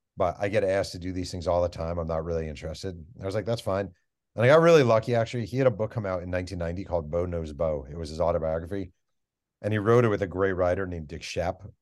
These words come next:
uh, who has since passed away. And before Dick Schaap died, he donated all his Bo Jackson notes, all his audio tapes, everything from those sessions to the Auburn University Library.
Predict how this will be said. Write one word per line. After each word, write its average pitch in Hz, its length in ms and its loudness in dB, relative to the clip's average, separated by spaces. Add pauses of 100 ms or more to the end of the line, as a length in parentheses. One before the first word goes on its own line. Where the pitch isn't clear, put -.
(120)
uh, 80 180 -2
who 85 220 -12 (120)
has 80 140 -10
since 78 180 -12
passed 78 280 -8
away. 90 280 -4 (640)
And 101 80 -4
before 135 240 4
Dick 117 160 -2
Schaap 101 260 0
died, 90 300 0
he 87 80 -10
donated 90 480 -4 (160)
all 104 280 6
his 107 160 0
Bo 95 200 -4
Jackson 87 440 -2
notes, 85 320 -4 (100)
all 98 200 4
his 104 240 -2
audio 92 340 0
tapes, 85 460 -10
everything 110 460 2
from 90 160 -6
those 80 180 -6
sessions 87 560 -4 (640)
to - 80 -12
the 92 100 2
Auburn 90 300 4
University 87 400 -4
Library. 85 440 2